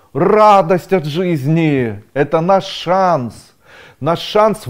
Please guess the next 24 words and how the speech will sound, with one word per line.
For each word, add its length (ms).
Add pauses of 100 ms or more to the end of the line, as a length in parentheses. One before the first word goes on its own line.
(140)
высветить 600
этот 340
мир, 320
создать 560
новый 480
мир, 300
создать 500
радость, 580
создать 460
свет, 480 (480)
использовать 840
пунью, 800 (340)
засвечивать 840
других 400
людей, 420
делать 500
лучи, 600
которые 460
могут 360
помочь 420
людям 460
быть 160
более 400
счастливыми. 840